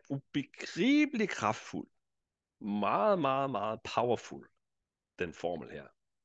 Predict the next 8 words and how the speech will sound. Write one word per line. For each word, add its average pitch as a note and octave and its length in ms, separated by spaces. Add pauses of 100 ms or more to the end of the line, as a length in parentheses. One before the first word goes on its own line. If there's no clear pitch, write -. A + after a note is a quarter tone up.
(840)
Fordi A2+ 1200 (140)
at, F#2+ 560
øh, F#2 420
I A2 180
kan, F#2 400 (520)
I, A2+ 220 (100)
den A#2 120
er, A#2 100